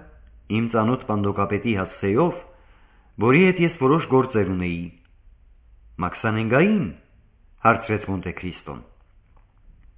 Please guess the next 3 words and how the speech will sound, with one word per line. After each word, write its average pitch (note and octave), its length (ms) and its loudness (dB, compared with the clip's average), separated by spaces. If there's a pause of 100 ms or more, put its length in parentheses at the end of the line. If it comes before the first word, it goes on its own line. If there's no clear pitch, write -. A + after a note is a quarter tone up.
(320)
«Դե, C3 180 4 (880)
ձերդ C#3+ 440 4
պայծառափայլություն, A2 1000 -2